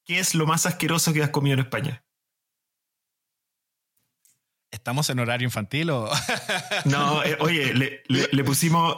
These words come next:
Speaker 1: eh, categoría explícito a este podcast, así que
Speaker 2: <laughs>
Speaker 1: dale nomás.
Speaker 2: No, a
Speaker 1: Dale
Speaker 2: ver, lo
Speaker 1: nomás,
Speaker 2: más
Speaker 1: es para
Speaker 2: asqueroso
Speaker 1: adultos.
Speaker 2: Hay,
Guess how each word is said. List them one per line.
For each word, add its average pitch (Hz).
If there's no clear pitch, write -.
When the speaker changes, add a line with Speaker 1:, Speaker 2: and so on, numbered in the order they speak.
Speaker 1:
eh, 127
categoría 135
explícito 127
a 113
este 117
podcast, 113
así 117
que 127
Speaker 2:
<laughs> -
Speaker 1:
dale 131
nomás. 131
Speaker 2:
No, 139
a 123
Speaker 1:
Dale 135
Speaker 2:
ver, 135
lo 139
Speaker 1:
nomás, 127
Speaker 2:
más 104
Speaker 1:
es 143
para 151
Speaker 2:
asqueroso 147
Speaker 1:
adultos. 220
Speaker 2:
Hay, 143